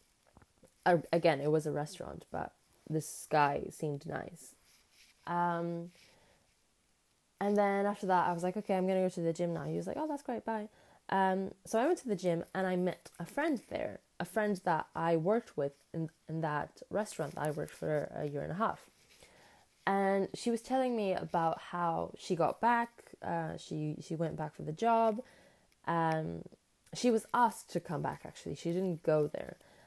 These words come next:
Uh, but then when she actually got there, the boss was like, um, the owner was like, "Oh yeah, like, I'll try and sor-, sort something out if I have to fire someone just so you can have your job back." Basically, he was just trying to make it seem like she wanted the job back. She was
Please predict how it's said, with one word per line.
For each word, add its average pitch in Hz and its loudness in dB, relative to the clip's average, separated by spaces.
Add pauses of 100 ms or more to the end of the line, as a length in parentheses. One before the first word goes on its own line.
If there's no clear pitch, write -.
(240)
Uh, 160 0 (100)
but 180 0
then 180 4
when 175 4
she 180 2
actually 156 0 (460)
got - 2
there, 175 2 (540)
the 160 4
boss 151 2
was 156 -2
like, 147 2 (300)
um, 160 -4 (180)
the 160 0
owner 156 -2
was 160 -4
like, 151 -4
"Oh 208 6
yeah, 196 6
like, 175 4
I'll 175 0
try 180 0
and 180 -2
sor-, - -4
sort 170 -4
something 165 -6
out 160 -4
if 165 -6
I 170 -6
have 165 -4
to 165 -8
fire 165 -6
someone 156 -6
just 156 -6
so 165 -8
you 151 -6
can 160 -8
have 151 -10
your 156 -10
job 160 -6
back." 156 -6 (360)
Basically, 226 6
he 220 6
was 202 2
just 190 -8
trying 190 -2
to - -6
make 175 2
it 175 0
seem 165 -2
like 151 -2
she 180 -2
wanted 170 0
the 151 -2
job 147 -2
back. 214 -4
She - -4
was 156 -2